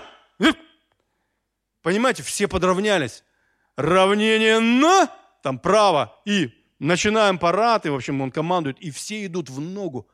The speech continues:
один как один. И ты понимаешь, что это страна, в которой есть порядок,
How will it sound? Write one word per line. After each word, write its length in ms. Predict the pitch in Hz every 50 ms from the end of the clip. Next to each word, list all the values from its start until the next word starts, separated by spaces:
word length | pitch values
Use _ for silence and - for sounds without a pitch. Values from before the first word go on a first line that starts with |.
| _ _ _
один 380 | _ - 139 131 117 151 165 151
как 220 | - 151 - -
один. 520 | 147 135 120 117 127 120 107 98 92 98 _ _ _ _ _ _ _ _ _ _ _ _ _ _ _ _
И 80 | - 139
ты 160 | - 214 -
понимаешь, 580 | - 226 214 220 220 233 254 254 247 233 208
что 320 | - - - - 175 175 208
это 240 | 202 196 196 196 165
страна, 760 | - - - 175 165 170 170 180 190 202 208 196 165 131 110
в 100 | - -
которой 340 | 135 120 - 139 131 131 127
есть 260 | 143 160 147 - -
порядок, 560 | - 139 135 147 160 170 147 117 101 -